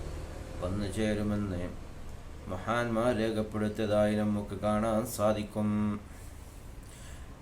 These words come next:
അല്ലാഹു എത്ര പരിശുദ്ധനാണ്, അവന്,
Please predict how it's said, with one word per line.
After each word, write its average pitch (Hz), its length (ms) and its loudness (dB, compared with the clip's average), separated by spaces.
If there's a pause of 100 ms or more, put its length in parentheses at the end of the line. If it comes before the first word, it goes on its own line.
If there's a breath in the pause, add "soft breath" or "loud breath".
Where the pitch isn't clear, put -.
(120)
അല്ലാഹു 87 460 0 (140)
എത്ര 101 200 -2 (140)
പരിശുദ്ധനാണ്, 101 960 0 (1040 loud breath)
അവന്, 110 240 2